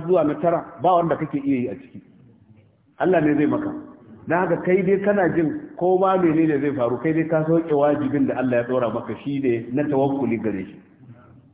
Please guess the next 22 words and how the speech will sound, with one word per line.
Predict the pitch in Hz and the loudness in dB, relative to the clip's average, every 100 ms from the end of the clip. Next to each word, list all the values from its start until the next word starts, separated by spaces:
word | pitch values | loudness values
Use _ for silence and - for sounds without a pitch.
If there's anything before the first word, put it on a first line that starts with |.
| _ _ _ _ _ _ _ _ _ 214 208 _ _ _ _ _ _ _ _ _ _ - - - - _ _ _ 139 | _ _ _ _ _ _ _ _ _ _ _ _ _ _ _ _ _ _ _ _ _ -20 -20 -20 -20 _ _ _ -2
Sai | 156 | 0
na | 170 | 2
tara | 180 160 139 | 2 2 2
ko? | 175 - - - - - - 127 | -2 -2 -12 -18 -20 -20 -10 -4
As-si'abu | 131 135 151 175 170 156 151 | -4 -2 -2 2 2 2 2
yakunu | - - 147 131 - | 2 2 2 2 0
sahalan. | - 107 92 - - - - _ 95 | -4 -4 -6 -8 -16 -20 -20 _ -4
Duk | 143 - - | -4 -4 -6
abin | 151 175 160 | -2 0 2
da | 143 | 2
ya | 143 | 2
zama | 143 | 2
wahala | 139 123 131 107 | 2 2 0 0
ne, | 87 - - - _ _ _ _ _ - | -4 -12 -18 -20 _ _ _ _ _ -4
Allah | 131 139 117 | 0 2 2
zai | 120 | 0
mayar | 113 113 | 0 0
maka | 117 98 | -4 -6
shi | 113 107 | -6 -6
ya | |
zama | 92 92 107 | -6 -10 -8
sauki. | 92 90 | -10 -10